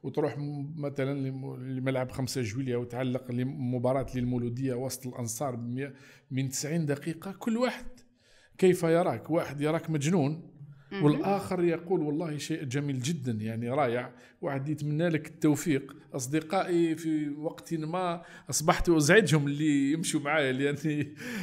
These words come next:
Speaker 1: آه، "ما بالك يا بلال؟" ولكن، آه، ثقتي بالله كانت كبيرة. قلت لهم: "سيأتي اليوم الذي، آه، سأمتهن هذه ال-، ال-، المهنة بطريقة رسمية ومحترفة"، والحمد لله.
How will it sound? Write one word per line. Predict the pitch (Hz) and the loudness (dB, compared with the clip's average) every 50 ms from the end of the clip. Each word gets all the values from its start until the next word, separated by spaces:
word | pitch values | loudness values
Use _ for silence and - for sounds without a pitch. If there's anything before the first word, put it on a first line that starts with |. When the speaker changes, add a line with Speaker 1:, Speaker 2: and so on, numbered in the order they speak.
| - - | -6 -4
Speaker 1:
آه، | - - 156 151 147 147 | -2 0 2 2 2 2
"ما | 147 165 180 185 | 2 6 6 6
بالك | 175 160 202 196 180 170 147 - | 8 8 8 8 10 8 8 8
يا | 160 156 139 | 8 8 8
بلال؟" | 139 135 139 147 196 214 226 | 8 8 6 6 6 6 6
ولكن، | 226 214 196 190 - - 208 214 208 190 170 - - - - - - - - - - | 8 8 8 6 8 8 6 8 8 4 0 -4 -10 -16 -18 -20 -20 -20 -16 -8 -2
آه، | - - 147 151 147 147 147 147 151 - 151 | 0 2 2 2 2 2 2 0 0 -2 -2
ثقتي | - - 196 - - 185 180 - 170 | 2 2 4 6 6 4 4 4 4
بالله | 147 160 175 202 208 180 | 6 6 6 6 6 4
كانت | - - 185 170 160 147 - | 4 2 2 2 2 0 0
كبيرة. | - 151 143 143 156 147 123 123 123 | 0 2 2 4 4 2 2 2 0
قلت | 123 - - - | -2 -6 -6 -4
لهم: | 147 143 139 | -2 -2 -2
"سيأتي | 135 - 147 151 170 165 170 - - 147 139 | 2 4 6 6 6 4 2 2 4 6 6
اليوم | 131 127 127 143 175 185 185 175 156 | 6 6 6 6 6 4 2 2 2
الذي، | 151 143 143 131 127 123 139 151 160 151 139 127 | 4 4 4 4 4 4 2 2 2 2 0 0
آه، | 117 117 117 117 | 0 -2 -4 -4
سأمتهن | 110 - - 143 139 143 143 143 151 - - - - - 151 139 - 175 160 139 135 135 131 131 | -6 -2 2 4 4 4 4 4 2 -2 -6 -2 2 4 4 4 6 6 6 6 4 4 2 2
هذه | 131 127 127 131 127 127 123 120 | 0 0 0 -2 0 0 0 0
ال-، | 117 117 110 107 107 | 0 -2 -2 -4 -6
ال-، | 110 110 110 113 - - - - - - - - - | -8 -10 -12 -14 -16 -18 -20 -20 -20 -20 -12 -4 0
المهنة | 120 120 143 151 135 120 120 127 131 131 | 2 2 4 4 2 2 2 2 2 0
بطريقة | 123 120 120 135 135 135 135 - 127 123 127 127 123 - 123 120 | 0 0 0 2 2 2 2 0 2 2 2 0 0 -2 -2 0
رسمية | 117 113 - - 123 127 123 123 127 | 0 0 0 2 2 4 6 6 4
ومحترفة"، | 127 120 113 - - - 120 110 110 104 110 131 180 | 4 2 0 -2 -4 -4 -4 -4 -4 -4 -2 0 0
والحمد | 208 202 - - 131 120 110 98 | 2 0 0 -2 -2 -2 -4 -4
لله. | 92 92 98 98 - - - | -6 -8 -10 -12 -14 -18 -20